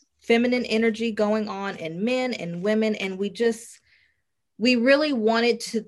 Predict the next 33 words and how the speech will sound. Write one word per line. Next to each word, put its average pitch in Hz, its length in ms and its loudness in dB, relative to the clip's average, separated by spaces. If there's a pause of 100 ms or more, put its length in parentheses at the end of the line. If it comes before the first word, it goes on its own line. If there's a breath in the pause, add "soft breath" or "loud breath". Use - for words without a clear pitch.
this 208 220 0
deck 190 300 -2
to 196 120 -6
be 190 340 -4
about 175 360 -2
celebrating 180 680 -2
all 165 340 -6
people. 180 460 -8
And 220 160 4
if 226 160 0
you 233 80 2
notice 269 380 0
in 190 160 -8
the 170 80 -6
cards, - 640 -4 (320)
each 277 240 -2
and 269 100 -4
every 226 240 0
card 214 400 -2
has 175 400 -4
a 180 60 -6
person, 190 680 -4 (360 loud breath)
but 208 140 2
the 196 80 2
person 220 360 0
is 180 160 -8
always 190 400 0
connected 170 520 -6
to - 120 -10
earth 160 260 -6
in 160 160 -12
some 156 220 -12
way. 151 280 -12